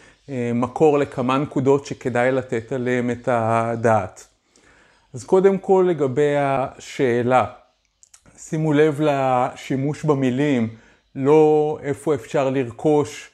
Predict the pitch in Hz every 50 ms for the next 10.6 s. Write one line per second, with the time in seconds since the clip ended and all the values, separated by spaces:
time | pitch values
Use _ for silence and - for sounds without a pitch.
0 | _ _ _ _ _ _ _ _ _ - 147 139 123 139 139 139 139 139 - -
1 | 147 131 123 127 131 135 131 113 107 113 - 139 143 160 165 160 151 127 113 110
2 | 110 107 107 110 107 110 107 107 110 110 117 131 147 165 180 165 151 123 110 110
3 | 110 110 123 139 143 143 147 - - - 147 135 - 139 120 - - 123 120 131
4 | 135 123 107 101 104 - - _ _ _ _ _ _ _ _ - 147 135 113 123
5 | 127 139 170 180 - - 190 190 185 - 160 135 - 185 180 175 - - - 175
6 | 175 170 170 165 160 156 151 147 147 143 135 135 135 139 139 131 127 - - 131
7 | 110 - - 156 156 160 - - 135 120 127 127 135 156 147 - 175 151 135 127
8 | 120 110 120 - - 139 139 143 151 - - - 165 147 127 113 113 110 113 -
9 | 139 139 139 147 147 - - 123 117 113 113 113 - - 127 113 - - 143 135
10 | 135 135 - - 165 175 180 180 170 170 170 -